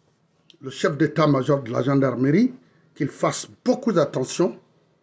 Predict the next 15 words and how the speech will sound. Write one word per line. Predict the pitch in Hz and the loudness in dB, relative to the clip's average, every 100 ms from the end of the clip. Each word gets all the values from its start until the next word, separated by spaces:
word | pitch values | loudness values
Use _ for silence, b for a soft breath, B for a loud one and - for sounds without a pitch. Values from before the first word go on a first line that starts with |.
| _ _ _ _ _ _ _ _ _ _ _ _ _ _ _ _ _ _ _ _ _ | _ _ _ _ _ _ _ _ _ _ _ _ _ _ _ _ _ _ _ _ _
avec | 143 160 - | -4 -2 -4
ses | - 143 117 - _ | -4 -2 -2 -8 _
décisions, | 123 143 - 147 135 123 - _ _ | -4 -4 -4 -4 -6 -6 -12 _ _
parce | 131 - | -18 -14
qu'il | - 123 | -10 -8
n'est | 131 | -6
pas | - 190 | 0 2
au-dessus | 135 151 165 214 | 2 2 0 -2
de | 127 | -4
la | 110 | -8
loi. | 104 90 _ _ _ _ _ _ _ _ _ _ _ _ _ _ _ _ _ _ _ _ - | -12 -18 _ _ _ _ _ _ _ _ _ _ _ _ _ _ _ _ _ _ _ _ -2
Moi, | 180 | 2
maintenant, | 165 139 | 2 2
c'est | 180 | 0
Falafé. | 160 123 - 104 | 0 -2 -6 -14